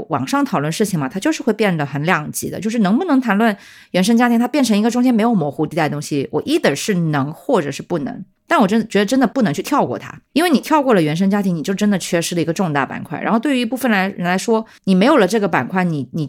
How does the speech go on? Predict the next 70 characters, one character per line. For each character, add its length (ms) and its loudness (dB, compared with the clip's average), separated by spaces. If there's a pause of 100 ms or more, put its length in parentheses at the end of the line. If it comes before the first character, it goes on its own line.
几 240 0
乎 240 0
是， 240 0
你 140 2
就 180 2
算 240 0
是 240 0 (240)
有 180 4
别 220 0
的 80 4
方 180 0
法， 140 2
你 100 2
也 100 4
是 120 -4
空 220 0
中 160 2
楼 200 -2
阁， 240 -14 (140)
因 80 -4
为 80 -2
你 100 4
完 180 2
全 160 0
就 100 0
是 100 -2
忽 220 -2
视 160 0
那 100 2
个 80 -2
板 180 -6
块， 280 -10
那 80 -2
个 80 -2
板 120 0
块 80 -2
是 120 -4
所 180 -2
有 100 2
东 140 -2
西 100 -4
的 280 -2
一 80 -6
个 140 -2
基 220 -8
础。 300 -12
所 180 2
以 80 2
不 140 2
仅 180 2
是 120 0
你 160 4
要， 280 4
你 140 0
要 220 2
聊， 240 2
而 160 0
且 120 0
我 160 2
也 80 2
鼓 220 -2
励 140 0
说， 260 0
如 80 -2
果 80 0
我 60 0
们 120 -6
的 120 -6
听 200 -2
众 300 -2